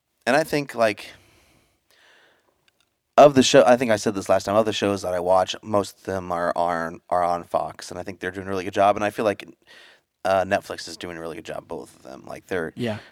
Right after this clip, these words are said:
Speaker 1: uh, we, you know, we were watching a, you know, Craig Ferguson comedy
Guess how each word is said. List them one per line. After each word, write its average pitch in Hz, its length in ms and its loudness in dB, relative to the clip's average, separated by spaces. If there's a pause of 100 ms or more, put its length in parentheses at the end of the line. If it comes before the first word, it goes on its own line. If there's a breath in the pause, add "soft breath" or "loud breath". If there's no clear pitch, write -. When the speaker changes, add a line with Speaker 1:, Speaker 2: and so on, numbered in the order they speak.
Speaker 1:
uh, 92 240 4
we, 92 80 2 (160)
you 98 60 0
know, 92 80 0
we 90 120 -4
were 90 60 -2
watching 87 380 2
a, 82 240 -2 (320)
you 95 100 -10
know, 87 240 -4 (200)
Craig 101 240 -2
Ferguson 92 720 -2
comedy 87 720 -4